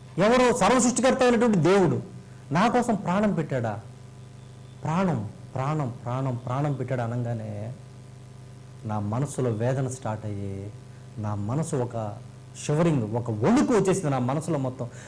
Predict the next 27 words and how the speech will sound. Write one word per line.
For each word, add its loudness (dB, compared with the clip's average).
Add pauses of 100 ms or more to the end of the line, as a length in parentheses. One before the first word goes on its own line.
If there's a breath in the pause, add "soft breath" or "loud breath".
(120 loud breath)
ఎందుకంటే 6 (180 loud breath)
నా 4
సినిమా 4
ఇండస్ట్రీ 4
గురించి, 4
నాకు 4
ఇష్టమైనటువంటి 4
రంగం 6
గురించి 4 (200 loud breath)
నేను 6
వచ్చేటువంటి 6
పరిస్థితుల్లో 4 (160 loud breath)
నా 4
తల్లి 6
విదిలి-, 6
వదిలేసింది, 6
నా 6
తండ్రి 4
వదిలేశాడు, 4 (180 loud breath)
నా 4
సహోదరులు 6
వదిలేశారు, 6
నా 4
ఫ్రెండ్స్ 2
వదిలేశారు, 4
అందరూ 2
వదిలేశారు. -2